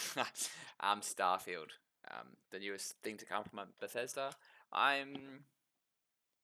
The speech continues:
looking forward to it. Yeah, and that's, I'll leave it at that. Um, I haven't really seen a lot of the gameplay stuff 'cause I sort of wanna be surprised by it. But yeah, I'm still looking forward to it though. Hopefully it comes out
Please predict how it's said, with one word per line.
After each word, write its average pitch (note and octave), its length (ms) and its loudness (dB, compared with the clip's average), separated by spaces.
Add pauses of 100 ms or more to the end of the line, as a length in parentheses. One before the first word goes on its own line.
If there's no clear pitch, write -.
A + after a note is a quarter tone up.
(140)
looking C3+ 400 -4
forward B2+ 340 -2
to D3+ 120 -6
it. F#3+ 200 -2 (1200)
Yeah, C#3+ 160 4 (100)
and A2 120 -4
that's, A2+ 200 0
I'll A2 260 0
leave A#2 180 0
it G2+ 60 -4
at F#2 100 -8
that. F2 180 -4 (360)
Um, F#2 220 -10
I A2+ 100 0
haven't A#2+ 160 2
really G#2 140 -4
seen G2+ 180 -6
a F#2 40 -8
lot F#2 120 -4
of F2+ 60 -10
the F#2 60 -12
gameplay F#2 420 -8
stuff F2 240 -8
'cause - 80 -18
I E2 40 -14
sort G#2+ 180 -6
of F#2 60 -6
wanna F#2 180 -10
be F2+ 120 -12
surprised F2 540 -4
by D#2+ 160 -8
it. G2 140 -8 (1700)
But C#3+ 140 2
yeah, F3 120 8
I'm A#2+ 100 0
still B2+ 160 -2
looking A2 180 -6
forward F#2 220 -10
to - 80 -16
it D#2+ 60 -14
though. G2 100 -10 (200)
Hopefully A2+ 220 -4
it - 60 -12
comes G2 200 -12
out F#2+ 180 -6